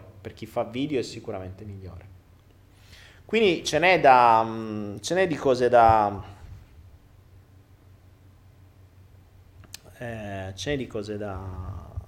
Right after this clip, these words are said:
da imparare. Ricky Fuori Addentro dice: "Daniele, volevo sapere se conosci Telar." No, non lo conosco. Che cos'è?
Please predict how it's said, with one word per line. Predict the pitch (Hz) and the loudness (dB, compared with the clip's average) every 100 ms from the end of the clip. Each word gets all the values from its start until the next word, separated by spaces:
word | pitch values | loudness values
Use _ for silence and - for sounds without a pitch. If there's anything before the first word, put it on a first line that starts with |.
| - | -16
da | 117 | -14
imparare. | 110 107 90 85 85 - - - - - - | -10 -10 -10 -10 -12 -16 -18 -18 -20 -20 -8
Ricky | 165 214 240 | -6 -4 2
Fuori | 233 180 | 4 6
Addentro | 175 254 190 | 4 2 2
dice: | 131 | 0
"Daniele, | 139 196 226 | 2 4 6
volevo | 147 151 | 6 4
sapere | 180 233 | 2 0
se | 220 156 | 0 -2
conosci | 156 208 208 - 220 - | -4 -4 -4 -6 -8 -4
Telar." | 165 151 156 127 107 113 123 | 2 4 4 4 2 0 0
No, | 190 220 | 0 0
non | 185 | 0
lo | |
conosco. | 285 349 123 - - 113 | -2 -4 -4 -6 -10 -8
Che | - - | -8 -6
cos'è? | 254 156 120 196 | -2 2 2 0